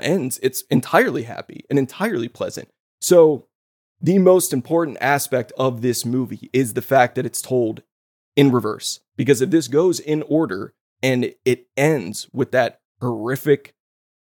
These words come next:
crime against a man using a fire extinguisher, and that's the payoff, and we realize what we realize. I'm gonna get into all this, but we realize who they killed,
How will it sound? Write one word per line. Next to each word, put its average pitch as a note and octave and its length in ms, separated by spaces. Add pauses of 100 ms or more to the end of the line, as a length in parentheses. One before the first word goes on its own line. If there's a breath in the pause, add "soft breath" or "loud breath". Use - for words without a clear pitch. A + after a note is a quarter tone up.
(120)
crime A#2+ 640
against A#2 600 (160)
a C3 60
man A#2+ 580
using A#2 400
a G#2+ 40
fire B2 400
extinguisher, G#2+ 720 (280)
and C3 180
that's C3 280
the G#2 100
payoff, C3 560 (560)
and C3 180
we C3+ 160
realize A#2+ 960
what C3+ 220
we C3 100
realize. A2+ 400
I'm C3+ 80
gonna D#3+ 120
get C#3+ 140
into B2 180
all A2 140
this, A2 160
but A2 140
we C3+ 100
realize B2+ 420
who C3+ 200
they A#2+ 160
killed, A#2+ 440